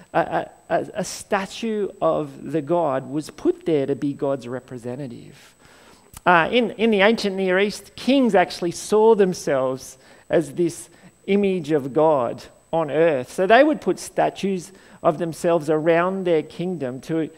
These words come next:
to make sure everybody knew who was in charge. So here you have the Bible saying, you know, that, that, that statue in the temple is not the image of God.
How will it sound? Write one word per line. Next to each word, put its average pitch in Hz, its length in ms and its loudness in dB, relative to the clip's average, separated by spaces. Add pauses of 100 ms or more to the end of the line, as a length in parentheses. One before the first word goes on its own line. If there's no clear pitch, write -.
(140)
to 170 100 -6
make 196 280 2
sure 175 460 0
everybody 190 760 0
knew 165 360 -4
who 165 220 0
was 151 180 -2
in 135 200 -10
charge. 123 840 -12 (1300)
So 214 200 0
here 285 220 0
you 269 160 2
have 170 280 0
the 160 80 -2
Bible 156 460 -2
saying, 117 720 -14 (1000)
you 196 120 -4
know, 160 220 -2
that, - 240 -6 (540)
that, 170 360 -4
that 180 160 -2
statue 208 540 -4
in 185 100 -2
the 139 80 -6
temple 190 400 -8
is 160 100 -12
not 151 240 -8
the 139 200 -8
image 143 260 -10
of 123 160 -12
God. 113 400 -10